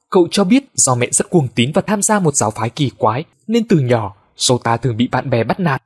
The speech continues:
May mà được Arisu và Karube giúp đỡ. Tuy vậy, Sota cảm thấy mình thật yếu đuối. Trong khi Karube giỏi đánh nhau, Arisu rất thông minh. Cậu chỉ là một đứa nghèo khổ, chẳng giỏi giang gì,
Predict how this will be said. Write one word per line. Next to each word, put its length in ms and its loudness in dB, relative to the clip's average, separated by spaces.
May 180 -2
mà 120 0
được 200 0
Arisu 480 2
và 120 -2
Karube 440 2
giúp 200 -2
đỡ. 220 4
Tuy 140 0
vậy, 220 0
Sota 380 0
cảm 240 -2
thấy 100 -4
mình 200 -2
thật 120 -6
yếu 180 0
đuối. 260 0
Trong 160 -4
khi 120 -10
Karube 460 0
giỏi 200 -2
đánh 180 -6
nhau, 220 -2
Arisu 440 2
rất 180 -2
thông 180 2
minh. 200 0
Cậu 160 2
chỉ 160 2
là 180 2
một 180 -2
đứa 120 2
nghèo 280 0
khổ, 260 0
chẳng 160 -4
giỏi 200 -4
giang 240 -2
gì, 320 -2